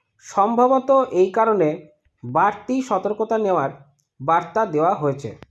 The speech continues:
বন্ধুরা, আবাস যোজনা প্রকল্প সম্পর্কিত এই ছিল বিস্তারিত তথ্যটি। তথ্যটি আপনাদের কাছে কতটি গুরুত্বপূর্ণ লেগেছে তা অবশ্যই ভিডিওর কমেন্ট সেকশনে কমেন্ট করে জানাতে ভুলবেন না। এবং দর্শক বন্ধুরা, যারা ভিডিওটি ইতিমধ্যে দেখছেন, তারা কারা কারা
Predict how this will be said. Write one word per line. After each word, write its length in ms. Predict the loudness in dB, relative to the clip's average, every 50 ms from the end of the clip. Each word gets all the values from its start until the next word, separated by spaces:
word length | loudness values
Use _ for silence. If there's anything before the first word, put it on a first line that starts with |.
| _ 0
বন্ধুরা, 340 | 2 2 4 4 6 6 6 6 6 6 4
আবাস 220 | 6 6 6 4 4 4
যোজনা 280 | 2 2 4 4 4 2 2 2
প্রকল্প 300 | 0 2 2 2 2 2 0 0
সম্পর্কিত 480 | 0 0 2 0 0 0 -2 -2 0 2 2 2 0 0 2 2
এই 100 | 2 2 2
ছিল 120 | 2 2 2 2 2
বিস্তারিত 360 | 0 0 2 0 0 2 2 0 2 2
তথ্যটি। 400 | 2 2 2 0 0 0 -2 -4 -6 -10 -14 -20 _ _ _ _ _
তথ্যটি 440 | 2 2 2 2 2 2 2 4 6 6 4
আপনাদের 260 | 4 4 4 2 4 4
কাছে 160 | 2 2 2 2 2 2
কতটি 260 | 2 2 2 2 2 2 0
গুরুত্বপূর্ণ 460 | -2 0 0 0 0 0 0 0 0 2 2
লেগেছে 320 | 2 2 2 0 0 0 2 4 2 2 4
তা 80 | 4 4 4 4
অবশ্যই 360 | 2 0 -4 -2 -2 -2 -2 0 -2
ভিডিওর 260 | -2 0 0 0 2
কমেন্ট 240 | 2 2 2 0 -2 -4
সেকশনে 300 | -6 -4 -2 -2 0 0 0
কমেন্ট 220 | 0 0 0 0 0
করে 140 | 0 2 2
জানাতে 200 | 2 0 -2 -2 -2
ভুলবেন 260 | -2 0 0 0 0 -2 -4
না। 60 | -10 -16 _ _ _ _ _ _ _ 0
এবং 200 | 2 2 4 2 2 4 4
দর্শক 300 | 4 4 4 2 2 2 2 2
বন্ধুরা, 320 | 2 2 4 4 4 4 4 4
যারা 160 | 4 2 2 2 0
ভিডিওটি 300 | -2 0 2 2 2 2 -2 -6
ইতিমধ্যে 360 | -6 -4 -2 -2 -2 -2 -2 0 0
দেখছেন, 340 | -2 -2 0 0 0 0 0 -2 -6 -12 -18 _ _ _ _
তারা 160 | 0 0 0 0 2 4
কারা 220 | 4 6 6 4 4 2
কারা 180 | 2 4 4